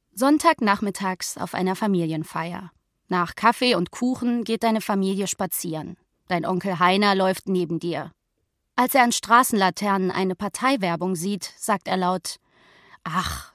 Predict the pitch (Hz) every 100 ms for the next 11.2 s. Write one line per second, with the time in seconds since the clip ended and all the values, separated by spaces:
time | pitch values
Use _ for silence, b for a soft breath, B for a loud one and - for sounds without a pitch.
0 | - 202 190 - 208 226 202 190 196 185
1 | 180 202 208 196 180 - 190 190 175 165
2 | 175 254 196 - 175 - 156 - - -
3 | _ _ _ 185 190 214 - 240 294 233
4 | 202 180 214 226 208 B B B 208 190
5 | 180 190 233 277 247 220 202 165 214 226
6 | 208 190 190 175 160 160 214 196 - -
7 | 160 151 165 _ _ _ _ _ _ _
8 | - 202 214 240 240 240 - 165 165 160
9 | 180 - _ _ _ _ _ _ _ _
10 | _ _ - 285 320 220 - 190 175 190
11 | 285 -